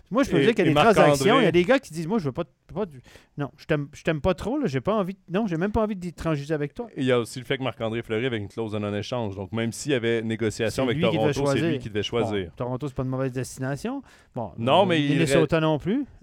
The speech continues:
Speaker 2: <laughs> il est plus proche de sa famille, parce que sa famille reste à Chicago, euh, pour les études des gamins. Euh, je comprends, niveau statistique, moi, ce que j'aime pas, euh, de Mrazek et Campbell,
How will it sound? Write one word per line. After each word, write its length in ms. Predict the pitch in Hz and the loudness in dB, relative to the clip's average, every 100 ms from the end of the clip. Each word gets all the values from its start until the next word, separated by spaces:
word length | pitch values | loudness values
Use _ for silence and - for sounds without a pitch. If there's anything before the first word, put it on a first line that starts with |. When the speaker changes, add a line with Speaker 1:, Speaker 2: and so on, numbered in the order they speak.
| - | -6
Speaker 2:
<laughs> 260 | 640 679 622 | -4 -4 -4
il 120 | 131 | -2
est 80 | 139 | 0
plus 100 | 147 | -2
proche 220 | 135 143 | 0 0
de 60 | 127 | 0
sa 160 | 131 123 | -2 0
famille, 320 | 131 135 170 | 2 0 -4
parce 100 | - | -6
que 80 | 117 | -8
sa 100 | 113 | -4
famille 300 | 113 120 117 | -2 -2 -2
reste 220 | 120 120 | -2 -4
à 60 | |
Chicago, 680 | 101 - 117 107 107 120 110 | -8 -6 -2 -2 -2 -4 -2
euh, 140 | 104 98 | -4 -4
pour 200 | - 104 | -8 -8
les 220 | 101 95 | -6 -8
études 240 | 98 117 | -10 -10
des 120 | 107 | -6
gamins. 300 | 101 98 117 147 _ _ _ - | -2 -2 -4 -8 _ _ _ 0
Euh, 320 | 117 117 120 120 _ _ _ _ _ _ _ | 6 8 6 2 _ _ _ _ _ _ _
je 180 | - - | -16 -10
comprends, 560 | 165 185 - 165 226 | 0 0 0 -4 -4
niveau 240 | 139 131 139 | -4 -4 -4
statistique, 920 | - 131 - - - 151 175 _ _ _ _ - | 0 -2 -2 -16 -10 -8 -8 _ _ _ _ -6
moi, 120 | 147 | -4
ce 80 | 156 | 0
que 120 | 143 | -2
j'aime 280 | 117 127 113 | 0 -2 -4
pas, 500 | - 147 151 156 - - | -4 0 0 0 -4 -10
euh, 100 | 123 | -8
de 100 | 117 | -4
Mrazek 560 | 117 117 117 110 143 131 | -2 0 0 0 -4 -6
et 60 | |
Campbell, 560 | 107 113 104 117 147 | -6 -6 -2 -2 -2